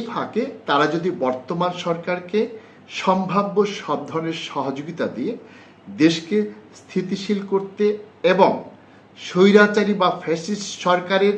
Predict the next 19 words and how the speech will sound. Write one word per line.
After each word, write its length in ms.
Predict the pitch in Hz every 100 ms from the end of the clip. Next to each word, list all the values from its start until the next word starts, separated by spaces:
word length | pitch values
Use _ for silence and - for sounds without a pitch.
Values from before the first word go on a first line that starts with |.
| - - -
যে 60 | - -
ইনস্ট্রুমেন্টগুলো 800 | 170 170 - 214 208 208 202 208 208
ছিল, 140 | - 202 226 - - - -
সেগুলোকে 520 | 170 170 196 202 214 151
নিষ্ক্রিয় 460 | 147 160 - 196 202 202
করে 140 | 196 233 - - - - - - -
একটি 160 | - 143 - -
সুন্দর 400 | 165 170 170 185 123 131
দেশ 120 | 147 -
গঠনে 340 | 147 147 165 165 - - - -
উদ্যোগী 420 | 131 127 170 165 123
হয়, 180 | 113 95 - - - - - - - - -
সেটিই 380 | - 120 120 190
তো 60 | 202 214
তাদের 240 | 175 170 165
জন্য 160 | 165 151 107 - - - - - - - - 139
অধিকতর 500 | 139 170 175 170 117 98 101 - -
কল্যাণকর 580 | 143 135 143 117 - -
হবে। 220 | 69 62